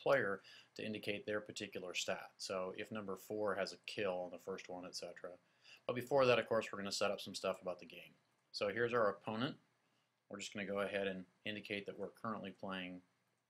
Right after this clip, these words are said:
Poway, local school here. You can see the upper right-hand arrow here tells us, the upper left-hand white arrow tells us we can still change that. If they've got serve, we can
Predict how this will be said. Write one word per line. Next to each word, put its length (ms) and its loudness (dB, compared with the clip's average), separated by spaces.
Poway, 600 -4
local 260 -14
school 480 -10
here. 240 -8
You 120 2
can 160 0
see 180 2
the 160 2
upper 300 4
right-hand 680 2
arrow 460 0
here 260 -8
tells 300 -4
us, 160 -2
the 260 -4
upper 240 0
left-hand 500 -2
white 340 -4
arrow 260 -4
tells 300 -4
us 120 -8
we 120 -8
can 120 -12
still 220 -4
change 380 -4
that. 220 -12
If 160 -4
they've 200 2
got 220 4
serve, 380 -2
we 100 -4
can 180 -6